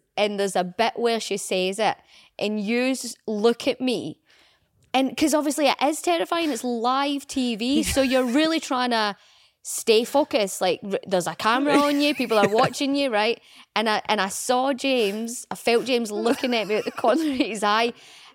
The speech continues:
Speaker 1: and I just, like, kick into, I'm just like, "Yeah, so, you know, during, uh, when we do the vlog and stuff," and I just, like, start talking about editing or something really boring, because I'm like, "Just move on.
Speaker 2: Yeah.
Speaker 1: Don't."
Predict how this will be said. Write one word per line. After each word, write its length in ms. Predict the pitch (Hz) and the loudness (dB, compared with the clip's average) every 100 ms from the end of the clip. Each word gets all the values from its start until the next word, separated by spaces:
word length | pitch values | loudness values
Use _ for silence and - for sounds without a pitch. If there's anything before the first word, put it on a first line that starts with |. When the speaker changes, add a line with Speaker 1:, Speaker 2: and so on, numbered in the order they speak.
| _ | _
Speaker 1:
and 120 | 220 226 | 2 4
I 100 | 233 | 2
just, 240 | 262 240 | 0 0
like, 220 | 240 - - | -2 -2 -2
kick 280 | 226 214 | -2 0
into, 680 | 202 214 220 - 202 185 175 - | 0 -2 -2 0 2 2 2 0
I'm 160 | 214 | 2
just 200 | 226 214 | 2 0
like, 220 | 220 190 - - - | 0 0 -2 -18 0
"Yeah, 220 | 330 294 | 4 4
so, 500 | 262 - 302 285 277 | 0 0 2 4 2
you 100 | 311 | 2
know, 120 | 294 262 | 2 0
during, 480 | 302 311 302 285 269 | 0 -2 0 -2 -2
uh, 200 | 269 240 | 0 0
when 180 | 233 254 | 0 0
we 80 | 254 | 0
do 160 | 254 247 | 0 -2
the 100 | 202 | -2
vlog 440 | 214 240 240 240 | 0 2 4 2
and 100 | 240 | 0
stuff," 200 | - - | 0 2
and 100 | 165 | 2
I 80 | 226 | 2
just, 220 | 247 - | 0 -2
like, 100 | - | -2
start 180 | - - | 0 0
talking 200 | 208 190 | 0 -2
about 100 | - - | -4 -2
editing 440 | 196 214 262 247 208 | 2 2 2 0 -2
or 80 | |
something 380 | 214 214 202 208 | -2 -4 -4 -2
really 220 | 202 202 | 0 0
boring, 420 | 196 202 202 208 202 | 0 0 0 -2 -4
because 200 | 196 196 | -4 -4
I'm 140 | 196 | -2
like, 300 | 196 185 - | -2 -2 -4
"Just 260 | 185 202 - | -4 -6 -4
move 420 | 220 220 208 185 | 0 2 2 0
on. 280 | 190 185 190 | 0 -2 -2
Speaker 2:
Yeah. 320 | 139 135 127 - _ | 0 2 0 -4 _
Speaker 1:
Don't." 340 | 254 214 214 | 2 2 0